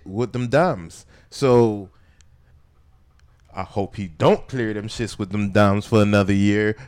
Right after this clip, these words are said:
which it will give Tua a chance to see if he's the quarterback, and then we probably could be in play for him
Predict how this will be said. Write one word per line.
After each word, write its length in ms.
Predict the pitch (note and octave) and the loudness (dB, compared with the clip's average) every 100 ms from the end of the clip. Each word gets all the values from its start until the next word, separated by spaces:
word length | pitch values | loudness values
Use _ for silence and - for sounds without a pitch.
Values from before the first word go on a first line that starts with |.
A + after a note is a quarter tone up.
| - | 0
which 260 | G#2+ G#2 | 0 0
it 80 | A2 | -4
will 160 | G#2 G2+ | -12 -8
give 420 | G#2 G#2 F#2+ - _ _ _ _ _ _ _ | -2 0 -2 -6 _ _ _ _ _ _ _
Tua 360 | - G#2+ F#2+ G2 | -16 -14 -12 -12
a 80 | F#2+ | -14
chance 760 | - - G2+ F#2 F2+ F2 F2 - | -12 -6 -2 -2 -4 -6 -8 -6
to 300 | - F#2 F2 | -2 0 -2
see 480 | - G2 F#2 F2+ F2 | -8 -16 -16 -14 -14
if 160 | E2 | -14
he's 260 | - F#2 E2 | -10 -8 -8
the 100 | F2 | -12
quarterback, 680 | - G2 F#2 F2+ F#2+ F#2 - _ _ _ - | -10 -8 -8 -10 -10 -12 -14 _ _ _ -20
and 140 | F2+ | -20
then 140 | F2 E2+ | -18 -18
we 60 | E2 | -20
probably 220 | - E2 E2 | -18 -18 -16
could 180 | E2+ | -16
be 120 | E2 E2+ | -12 -12
in 100 | E2 | -12
play 260 | G2+ F#2 | -12 -14
for 240 | F2 F2+ F2 | -14 -18 -20
him 480 | F#2+ F2+ E2+ E2 | -20 -20 -20 -20